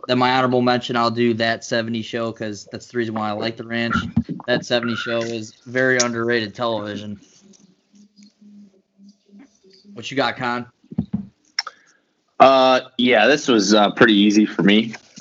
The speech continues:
Speaker 2: Uh, my honorable mention, I'll start with the honorable mention first. We'll go kinda six to five, or six to one here.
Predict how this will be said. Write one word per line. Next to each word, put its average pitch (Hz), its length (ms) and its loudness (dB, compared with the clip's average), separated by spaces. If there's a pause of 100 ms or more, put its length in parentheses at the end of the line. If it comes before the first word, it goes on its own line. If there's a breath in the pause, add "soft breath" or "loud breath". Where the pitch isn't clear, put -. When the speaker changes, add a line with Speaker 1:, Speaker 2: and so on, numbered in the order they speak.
(400)
Speaker 2:
Uh, 90 480 6 (240)
my 113 220 6
honorable 147 440 2
mention, 123 360 2
I'll 117 160 4
start 120 300 0
with 104 120 -8
the 104 80 -2
honorable 95 280 -4
mention 92 300 -12
first. 92 240 -4
We'll 110 100 0
go 110 140 4
kinda 95 260 0
six 113 300 0
to 92 80 -6
five, 90 480 2
or 98 100 2
six - 260 0
to 98 80 0
one 92 280 -2
here. 92 240 -4